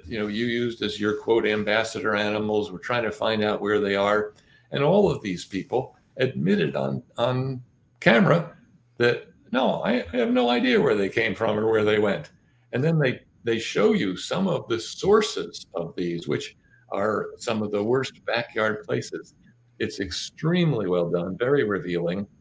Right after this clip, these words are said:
and it had an enormous effect. First of all, uh, Jack Hanna had already announced his retirement, but was gonna be available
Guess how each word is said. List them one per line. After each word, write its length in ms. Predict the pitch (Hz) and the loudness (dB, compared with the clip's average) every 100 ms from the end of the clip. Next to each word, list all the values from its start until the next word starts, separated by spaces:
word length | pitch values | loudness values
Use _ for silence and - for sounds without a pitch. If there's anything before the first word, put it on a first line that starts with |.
| _ _ _ - | _ _ _ -4
and 300 | 123 117 113 | -2 -2 -4
it 140 | 110 110 | -10 -12
had 200 | - 104 | -10 -8
an 140 | 104 | -6
enormous 760 | 107 104 113 139 135 127 107 - | -4 -2 0 0 2 0 -2 -6
effect. 560 | 107 92 - - - - _ _ _ _ _ | -8 -4 -2 -2 -6 -20 _ _ _ _ _
First 300 | - 156 156 | 6 6 6
of 100 | 104 | 0
all, 420 | 92 90 107 - _ _ _ - | 2 2 0 -4 _ _ _ -12
uh, 100 | 104 | -8
Jack 300 | - 85 82 | 0 2 2
Hanna 300 | 151 143 120 | 0 0 0
had 220 | 104 95 | -2 -2
already 500 | 98 113 117 107 95 | 4 6 6 4 0
announced 460 | 98 104 107 - - | -2 -2 -4 -6 -10
his 220 | 92 - | -8 -6
retirement, 760 | 85 - 90 87 110 90 113 - _ _ | -8 -4 0 2 2 0 -2 -4 _ _
but 140 | - 107 | -4 -2
was 180 | 92 - | -2 -2
gonna 240 | 107 101 | -2 -2
be 180 | 104 92 | -2 -2
available 540 | 90 104 107 107 95 | 0 0 0 0 -2